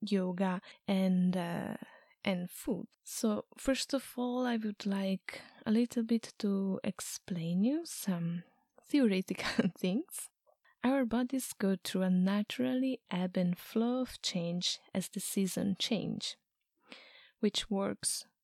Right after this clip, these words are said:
to harmonize and establish balance inside us.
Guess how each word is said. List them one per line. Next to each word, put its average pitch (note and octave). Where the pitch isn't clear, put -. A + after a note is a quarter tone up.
to F3
harmonize B3+
and F3+
establish F#3
balance F3+
inside G3
us. -